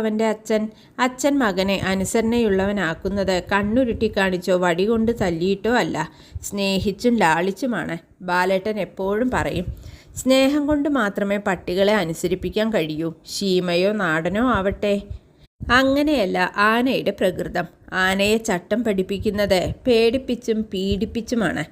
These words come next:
കുന്തം കൊണ്ട് കുത്തിയും തോട്ടി കൊണ്ട് വലിച്ചും കാരക്കോല് കൊണ്ട് മർമ്മസ്ഥാനത്തടിച്ചും അങ്ങനെയാണ് ആനയെ മെരുക്കുന്നതെന്ന് ബാലേട്ടൻ പറഞ്ഞു തന്നിട്ടുണ്ട്. പട്ടിക്ക് യജമാനോടും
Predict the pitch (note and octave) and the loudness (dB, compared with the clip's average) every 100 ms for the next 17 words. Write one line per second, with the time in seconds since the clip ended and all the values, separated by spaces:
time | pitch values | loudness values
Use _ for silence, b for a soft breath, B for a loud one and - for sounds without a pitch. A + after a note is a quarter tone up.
0 | B B B - A3+ A3+ A3 G3+ F#3+ F3 | B B B 2 4 4 2 2 -2 -2
1 | F3+ F3 - F#3+ F#3+ F3+ - G3+ G#3+ G#3+ | -2 -4 -2 2 2 0 -2 4 4 4
2 | C4 F#3+ F3 F3 F3 F3 E3+ F#3+ F#3 F#3 | 2 2 0 2 2 0 -2 -4 -4 0
3 | G3+ G3+ A#3+ A#3+ A3 F#3+ F3+ F3+ F3+ F3+ | 2 4 2 -2 -2 0 -2 -2 -2 -4
4 | E3 D#3+ F#3 A3 - G3 F3+ F#3 F3+ E3 | -4 -6 -6 -8 -4 -2 -2 -2 -2 -2
5 | D#3+ - G#3+ E3 - - B B F3+ F#3+ | -4 0 0 0 -6 -20 B B -2 0
6 | F#3+ G#3 G#3+ F3 F#3 G3 D#3+ F#3+ F#3+ G3 | 2 4 4 2 0 0 -4 -6 0 2
7 | G#3+ A#3 A#3+ A#3 E3+ E3+ - G#3 A3 F#3+ | 2 2 2 2 0 -2 -4 -2 0 0
8 | F3+ F3+ E3 F3 E3+ E3 F3 F3 A3 A3+ | 0 -2 -2 -2 0 2 0 -2 -2 -2
9 | E3 D#3 F#3 A3+ A3 G#3+ F#3+ C#3+ C#3+ - | -2 -2 -2 -2 -2 -4 -6 -6 -8 -10
10 | - - - - _ - _ _ B B | -14 -20 -20 -20 _ -20 _ _ B B
11 | B B3+ B3 D4 C#4 C#4+ C4 F#3 F#3+ F#3 | B 2 2 0 -2 2 2 2 0 0
12 | G3+ G#3 G#3 G3 | 0 0 0 0